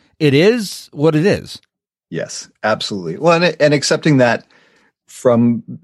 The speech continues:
Speaker 2: the other side as well. So whoever you're, you're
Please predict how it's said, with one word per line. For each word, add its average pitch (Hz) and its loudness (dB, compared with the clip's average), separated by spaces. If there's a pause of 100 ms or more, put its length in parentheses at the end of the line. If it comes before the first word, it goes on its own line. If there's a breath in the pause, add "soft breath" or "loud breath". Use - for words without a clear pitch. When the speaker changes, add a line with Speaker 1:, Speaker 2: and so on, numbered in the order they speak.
Speaker 2:
the 113 0
other 101 2
side 120 2
as 123 -2
well. 135 0
So 107 -2
whoever 123 2
you're, 110 2
you're 98 -4